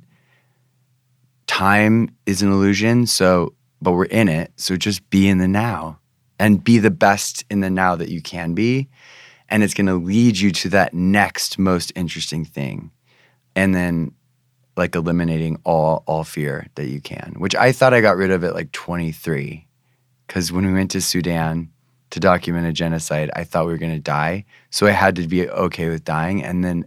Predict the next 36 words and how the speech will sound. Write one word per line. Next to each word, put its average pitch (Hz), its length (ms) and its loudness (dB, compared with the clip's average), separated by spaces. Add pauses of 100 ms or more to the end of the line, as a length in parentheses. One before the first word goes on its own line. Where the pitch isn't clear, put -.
once 90 240 -2
I 85 80 -2
was, 80 380 -4
I 76 100 -4
was 78 160 -8
free. 90 480 -4 (1800)
And 110 220 2
then, 101 200 0
uh, 92 300 0 (1300)
not 107 240 4
knowing 104 360 4
where 92 160 2
my 90 140 0
job 85 260 2
would 90 140 -2
come 98 180 -2
from 107 220 0
next, 110 320 0 (120)
that 90 180 0
created 78 300 -6
a 76 40 -8
lot 73 120 -8
of 73 80 -10
fear. - 380 -12 (260)
And 82 120 -10
so 85 140 -2
I'm 80 220 0
working 80 320 -4
on 76 280 -8
that, 73 340 -4 (560)
uh, - 300 -12 (260)
erasing 76 480 -4
that, - 300 -10
erasing 82 420 -14
that - 180 -14
fear. - 380 -18